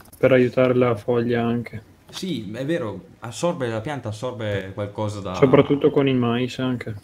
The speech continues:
Speaker 2: Eh, appunto, soprattutto con il mais vedo questa cosa, soprattutto con il mais, che,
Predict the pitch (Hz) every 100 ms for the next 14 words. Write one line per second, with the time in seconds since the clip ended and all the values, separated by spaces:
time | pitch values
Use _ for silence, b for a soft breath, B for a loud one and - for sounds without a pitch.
0 | _ 139 143 120 139 127 110 107 - 127
1 | 190 175 101 101 95 90 87 87 92 87
2 | 87 - 85 - 90 - - 98 90 135
3 | 113 101 92 107 101 - - 95